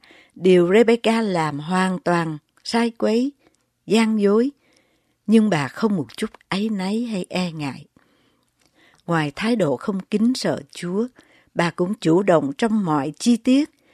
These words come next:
để giúp đứa con cưng lừa dối cha, cướp phước lành của anh. Kinh Thánh ghi, Rebecca lấy quần áo tốt nhất của Esau, con trưởng nam, để sẵn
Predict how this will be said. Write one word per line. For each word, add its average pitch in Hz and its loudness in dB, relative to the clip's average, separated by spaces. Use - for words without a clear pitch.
để 151 0
giúp 170 -4
đứa 214 4
con 185 -2
cưng 208 4
lừa 147 -2
dối 151 -4
cha, 156 -6
cướp 240 4
phước 233 -6
lành 131 -8
của 127 -6
anh. 143 -8
Kinh 165 -2
Thánh 165 -6
ghi, 160 -4
Rebecca 202 2
lấy 226 2
quần 143 2
áo 208 -2
tốt 277 6
nhất 285 4
của 147 -2
Esau, 160 -8
con 190 -2
trưởng 139 -6
nam, 156 -6
để 165 4
sẵn 160 -2